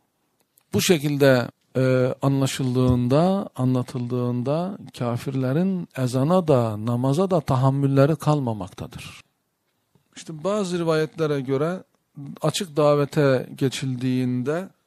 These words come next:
ibadet açık halde değildi henüz. Hazreti Ömer'in iman etmesiyle bu olay, e,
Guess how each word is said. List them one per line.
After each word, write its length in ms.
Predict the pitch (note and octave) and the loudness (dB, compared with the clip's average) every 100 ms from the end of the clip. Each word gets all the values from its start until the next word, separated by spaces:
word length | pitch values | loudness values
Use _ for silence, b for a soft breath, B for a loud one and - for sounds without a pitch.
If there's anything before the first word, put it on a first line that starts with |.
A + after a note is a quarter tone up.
| _ _ C#3+ | _ _ -14
ibadet 540 | C3 D3 D3+ F#3+ - | -6 -4 0 -2 -2
açık 340 | D3 - G3+ | -4 -4 -8
halde 680 | - C3+ C#3 C#3 C3+ F#3 E3 | -4 0 2 2 0 -2 2
değildi 420 | E3 F3+ C3 A#2+ | 4 4 0 -4
henüz. 600 | A2 A#2+ D#3 A#3 - - - - _ _ _ b b b b D#3 | -2 -2 -2 -4 -10 -18 -20 -20 _ _ _ b b b b 0
Hazreti 380 | E3 G#3 G3+ | 2 2 2
Ömer'in 300 | F#3+ G3 G#3+ | 2 2 2
iman 280 | G3 G3 F#3+ | 0 2 0
etmesiyle 720 | F#3 F3+ E3 - E3+ C3+ A#2+ - - | 0 -4 -4 -2 0 0 0 -6 -12
bu 260 | C#3 D3 C#3 | -8 -2 0
olay, 320 | B2+ A#2+ A2 _ b b b b b b b | 2 0 -2 _ b b b b b b b
e, 80 | - | -4